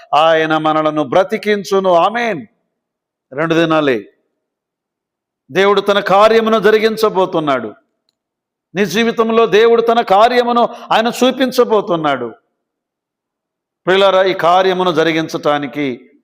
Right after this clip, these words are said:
యేసుక్రీస్తు ప్రభువారు ఆయన మరణించి మూడు రోజులు సమాధిలోనికి వెళ్ళాడు. ఆ మూడు రోజుల తరువాత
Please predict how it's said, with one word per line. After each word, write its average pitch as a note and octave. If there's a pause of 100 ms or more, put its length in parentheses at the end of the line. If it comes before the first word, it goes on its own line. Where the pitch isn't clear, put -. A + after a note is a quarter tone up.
(400)
యేసుక్రీస్తు F3+
ప్రభువారు C#3 (1200)
ఆయన D#3 (440)
మరణించి E3 (280)
మూడు D3+
రోజులు D#3
సమాధిలోనికి D#3
వెళ్ళాడు. B2 (1700)
ఆ D3
మూడు G3+
రోజుల A#3+
తరువాత E3